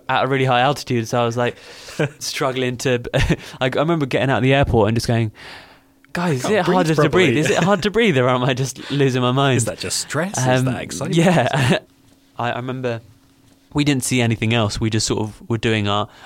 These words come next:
Speaker 1: own stuff. Um,
Speaker 2: Mm-hmm.
Speaker 1: but hopefully, if I go back at some point, it'll be really cool to see some other films. But, I mean, the experience was good enough as it was.
Speaker 2: Yeah, do you have a favourite specific memory from, from being out there?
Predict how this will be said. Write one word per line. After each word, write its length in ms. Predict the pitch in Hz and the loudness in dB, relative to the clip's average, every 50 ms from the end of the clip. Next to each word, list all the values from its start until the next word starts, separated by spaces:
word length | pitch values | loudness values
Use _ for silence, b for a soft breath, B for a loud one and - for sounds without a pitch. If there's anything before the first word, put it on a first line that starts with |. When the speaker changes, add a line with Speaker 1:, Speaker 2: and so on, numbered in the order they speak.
| B B - | B B -2
Speaker 1:
own 180 | 110 107 107 | 0 0 0
stuff. 520 | 107 - - 110 101 101 - - - - - - | -2 -2 -2 0 -2 -2 -4 -8 -10 -10 -6 -4
Um, 180 | 101 101 98 101 | -2 -2 -2 -4
Speaker 2:
Mm-hmm. 120 | 98 107 110 B B B B B B B | -6 -8 -12 B B B B B B B
Speaker 1:
but 120 | - - - | -6 -4 0
hopefully, 500 | 123 117 110 110 - 110 107 104 104 - - - | 0 0 -2 -2 -2 -2 -2 -2 -2 -4 -8 -10
if 140 | 110 - 107 | -8 -6 -6
I 80 | 104 | -4
go 160 | - 104 104 | -2 -2 -2
back 240 | 101 104 104 - - | -2 -4 -6 -6 -8
at 80 | - - | -10 -6
some 180 | - 113 110 | -4 -4 -2
point, 220 | 107 104 107 104 - | -2 -2 -2 -2 -4
it'll 80 | 117 123 113 107 | -4 -4 -6 -4
be 80 | 110 117 | -2 -2
really 160 | 110 104 107 | -2 -2 -2
cool 240 | - - 110 107 101 | -2 -2 -4 -4 -4
to 100 | - 110 | -4 -8
see 160 | - - 110 | -6 -6 -8
some 220 | 104 - - 101 101 | -8 -6 -8 -8 -6
other 160 | 98 101 101 | -6 -6 -6
films. 520 | - 113 110 110 110 104 107 - - - b b b b b b b _ | -4 -4 -4 -4 -4 -4 -4 -6 -6 -6 b b b b b b b _
But, 220 | - 98 - - _ _ _ b b b b b b b - | -6 -6 -6 -8 _ _ _ b b b b b b b -10
I 60 | 107 | -6
mean, 240 | 107 104 104 98 98 | -6 -4 -6 -6 -6
the 120 | 101 107 - | -8 -8 -8
experience 500 | - - - - 117 98 98 95 - - | -8 -6 -4 -4 -2 -2 -4 -6 -6 -6
was 140 | 110 - | -6 -4
good 160 | - - 117 113 | -4 -4 -4 -2
enough 260 | 107 107 107 - - - | -2 -2 -4 -4 -6 -4
as 100 | 104 - | -4 -4
it 80 | 113 110 | -2 -2
was. 380 | 113 107 104 104 - - - | -2 -2 -2 -2 -4 -6 -6
Speaker 2:
Yeah, 180 | 120 123 104 104 | -6 -4 -4 -4
do 120 | - 110 | -4 -4
you 40 | 98 | -4
have 120 | 123 120 | -2 -2
a 60 | 127 117 | -2 -2
favourite 360 | - - 127 120 110 110 - | -2 -2 -2 0 -2 -4 -6
specific 360 | - - 104 - 110 104 107 | -8 -8 -6 -6 -6 -4 -4
memory 380 | 107 101 104 104 98 95 95 87 | -2 -2 -2 -2 -2 -2 -4 -4
from, 240 | - 92 92 92 - | -4 -6 -6 -6 -6
from 200 | - - 95 90 | -8 -10 -8 -6
being 240 | 90 90 90 87 85 | -6 -6 -6 -6 -8
out 160 | 85 - - | -10 -12 -12
there? 180 | - 92 - | -12 -12 -12